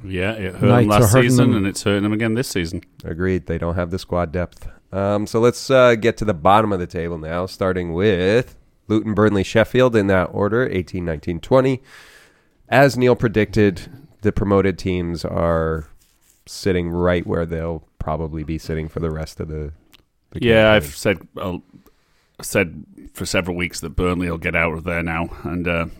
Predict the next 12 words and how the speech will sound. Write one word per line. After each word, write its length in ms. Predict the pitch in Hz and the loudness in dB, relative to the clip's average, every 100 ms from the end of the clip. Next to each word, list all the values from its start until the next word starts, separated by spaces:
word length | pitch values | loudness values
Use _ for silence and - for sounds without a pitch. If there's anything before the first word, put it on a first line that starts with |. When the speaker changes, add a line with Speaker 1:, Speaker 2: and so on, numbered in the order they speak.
| - | -12
Speaker 1:
<laughs> 220 | - - | -10 -6
I 40 | |
don't 220 | 104 98 | -2 0
know 60 | 95 | 0
why 400 | 90 87 90 90 87 | 2 4 6 6 4
I 60 | |
keep 240 | 90 95 95 - 95 - _ _ _ _ _ _ _ _ _ - _ _ | 0 -4 -4 -10 -16 -18 _ _ _ _ _ _ _ _ _ -20 _ _
thinking 420 | _ - 104 101 | _ 0 2 2
they 120 | 95 | 0
will, 280 | 90 92 90 | 0 0 -2
but 240 | 87 92 85 | -2 -2 0
I 280 | 85 85 | 0 -2